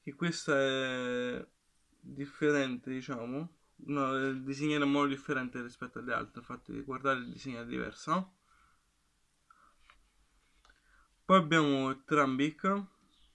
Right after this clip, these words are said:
che è questo qui, ed energia arcobaleno, che non so che differenza c'è dall'altra.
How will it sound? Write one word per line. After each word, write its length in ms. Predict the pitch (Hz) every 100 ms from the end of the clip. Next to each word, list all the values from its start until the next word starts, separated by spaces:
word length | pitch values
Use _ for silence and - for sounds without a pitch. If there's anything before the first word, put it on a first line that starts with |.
| _ _ _ _ _ _ _ _ _ _
che 140 | 139
è 20 |
questo 300 | 131 135 143
qui, 240 | - 139 135 190 - - - - -
ed 180 | - 156
energia 840 | 170 175 185 165 185 190 196 175 127
arcobaleno, 920 | 131 - 120 127 117 117 113 98 - _ _ _ _ _ _
che 480 | 151 147 151 147 147
non 200 | 165 170
so 140 | 190
che 120 | 165
differenza 480 | 139 139 - 156 143
c'è 140 | 139 143
dall'altra. 840 | 135 160 175 175 - 180 185